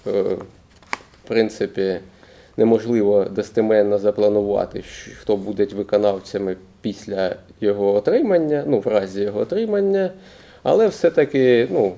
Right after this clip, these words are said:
зазвичай попередні, ті, хто в попередньому відборі, е, і написанні проєкту приймав участь, ті є й виконавцями.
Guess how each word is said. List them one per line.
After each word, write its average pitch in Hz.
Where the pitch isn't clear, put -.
зазвичай 117
попередні, 117
ті, 127
хто 110
в 98
попередньому 107
відборі, 104
е, 104
і 123
написанні 113
проєкту 113
приймав 165
участь, -
ті 175
є 135
й 123
виконавцями. 98